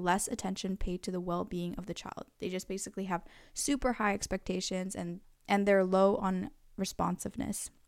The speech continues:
Third style is permissive parenting style. So permissive parents have few rules, limits, and controls.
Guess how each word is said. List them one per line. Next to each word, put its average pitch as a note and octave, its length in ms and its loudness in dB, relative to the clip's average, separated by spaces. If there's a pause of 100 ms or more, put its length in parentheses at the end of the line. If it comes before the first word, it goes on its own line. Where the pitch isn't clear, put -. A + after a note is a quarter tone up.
(880)
Third C#4+ 300 8
style B3+ 380 6
is - 160 0
permissive - 720 0 (680)
parenting F#3 380 6
style. - 280 -8
So A3 580 4
permissive B3+ 500 12
parents G#3+ 560 8
have G3 240 0
few F#3 200 0
rules, B3 540 4
limits, G3 480 0
and F#3+ 160 -6
controls. - 680 -4